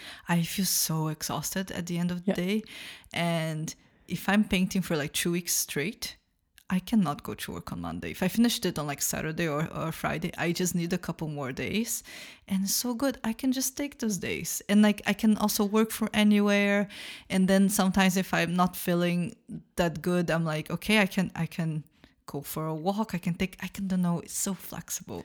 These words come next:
Speaker 1: It's so nice. I love being a freelancer.
Speaker 2: <laughs> So you're also having, from what I understand, this confidence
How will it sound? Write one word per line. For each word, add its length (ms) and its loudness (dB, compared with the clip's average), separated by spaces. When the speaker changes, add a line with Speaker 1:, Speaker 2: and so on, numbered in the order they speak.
Speaker 1:
It's 200 -10
so 400 2
nice. 560 -6
I 40 -4
love 380 -6
being 160 -8
a 40 -6
freelancer. 600 -6
Speaker 2:
<laughs> 280 -6
So 140 6
you're 440 8
also 300 10
having, 460 8
from 240 4
what 160 6
I 100 4
understand, 640 4
this 140 2
confidence 840 2